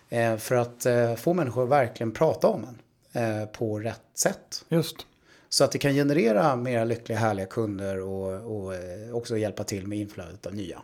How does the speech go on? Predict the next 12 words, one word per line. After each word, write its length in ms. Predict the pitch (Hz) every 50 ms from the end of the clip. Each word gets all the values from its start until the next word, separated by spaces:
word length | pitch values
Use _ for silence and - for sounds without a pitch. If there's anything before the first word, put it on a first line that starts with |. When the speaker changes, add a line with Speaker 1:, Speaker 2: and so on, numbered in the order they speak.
| - _ -
Speaker 1:
Mm, 220 | 185 180 196 190 139
det 100 | 139 165
bygger 340 | 143 135 180 202 202 185 185
ju 320 | 175 165 160 156 147 143 139
relation 500 | 151 147 147 - - 214 277 262 170 147
väldigt 240 | 143 139 - -
mycket. 380 | 147 160 - - - 131 131 - - - _
Om 160 | - 147 147
det 100 | 147 143
är 100 | 143 139
kunder 460 | 139 - 156 143 135 147 180 175 151 135
som 400 | - - 139 139 135 131 131